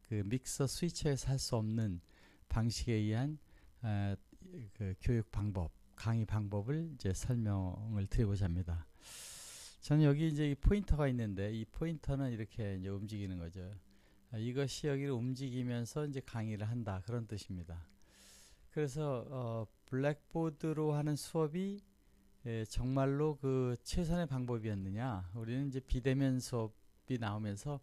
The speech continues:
이 대면 교실 수업이, 이, 꼭 그 최선의 방식만 아니다, 이런 생각들도 지금 학생들을 포함해서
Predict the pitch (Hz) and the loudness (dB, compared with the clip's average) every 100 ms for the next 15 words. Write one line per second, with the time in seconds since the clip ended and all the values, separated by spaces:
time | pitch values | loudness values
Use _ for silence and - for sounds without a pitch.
0 | - - - - - - 113 120 123 120 | -12 -20 -20 -20 -8 -2 2 2 2 0
1 | - 110 - 110 104 117 110 107 104 - | -2 -4 -2 -4 -2 -2 -2 -2 -4 -6
2 | 117 104 101 98 98 95 98 - - - | -6 -4 -4 -4 -4 -6 -8 -14 -20 -20
3 | - - - - - 170 - - - 127 | -20 -20 -20 -14 -6 -6 -6 -18 -8 -4
4 | 117 113 107 104 - - 180 175 170 135 | -2 -2 -2 -4 2 2 2 2 0 0
5 | 120 - 123 123 139 101 104 107 90 90 | -2 -2 0 0 2 0 -2 -2 -4 -4
6 | 110 143 131 127 123 85 - 147 139 - | -6 0 0 2 0 -4 -6 -4 -4 -6
7 | - 107 98 92 151 156 107 107 98 95 | -6 -6 -2 -4 -6 -10 -8 -4 -4 -4
8 | 87 101 - 135 123 107 - 110 98 95 | -6 -8 -4 -2 -2 -6 -6 -4 -4 -4
9 | - 95 | -6 -8